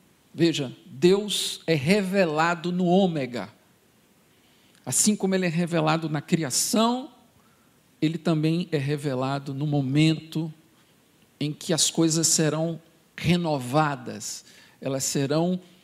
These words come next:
refeitas. Sua excelência e grandeza se exibem através da colocação das coisas em seus devidos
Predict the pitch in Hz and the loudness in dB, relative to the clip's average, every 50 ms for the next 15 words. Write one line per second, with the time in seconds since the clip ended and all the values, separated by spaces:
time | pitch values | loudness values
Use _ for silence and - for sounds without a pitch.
0 | _ _ _ _ _ _ _ - 165 165 - - - - 202 214 226 226 214 - | _ _ _ _ _ _ _ 2 2 2 2 2 2 4 6 6 6 4 -2 -4
1 | - - - 95 - - - - - - - _ _ _ _ _ - - - - | -8 -10 -10 -10 -10 -10 -12 -14 -16 -18 -20 _ _ _ _ _ -20 -20 -20 -16
2 | - - - - - 226 220 233 208 - - - 240 226 208 202 220 247 285 269 | -4 0 2 2 4 4 4 4 4 2 2 4 4 4 4 4 2 2 2 2
3 | - - 247 226 202 214 214 190 170 151 180 190 208 196 208 202 - - - 220 | 2 2 2 2 4 4 4 4 4 4 4 4 4 2 0 -2 0 0 2 2
4 | 202 180 156 143 143 185 240 254 220 208 240 233 226 220 214 - 202 180 160 160 | 2 2 2 0 2 2 0 0 0 0 0 0 0 0 0 0 0 0 0 2
5 | 180 196 175 170 190 190 - - 202 190 208 202 202 - 170 151 - - - - | 0 0 0 0 -2 -4 -2 0 0 2 2 0 -2 -4 -4 0 2 2 2 4
6 | - 240 247 269 311 302 269 233 240 202 - - - - - - 208 202 208 214 | 4 4 2 2 0 -2 -2 0 0 0 2 0 0 -2 0 2 4 6 6 6
7 | 220 226 214 214 233 247 247 233 - - - - - - - 196 196 190 180 - | 4 4 2 0 0 0 0 0 -2 -4 -6 -10 -20 -10 -4 -2 -2 0 0 0
8 | - 214 208 220 208 180 165 165 170 151 123 123 123 143 185 247 254 220 226 262 | 2 2 2 2 2 0 0 0 -2 -2 -2 -4 -4 -2 -2 -2 -2 -2 -2 -2
9 | 269 254 - - - - - | -2 -2 -4 -8 -10 -12 -16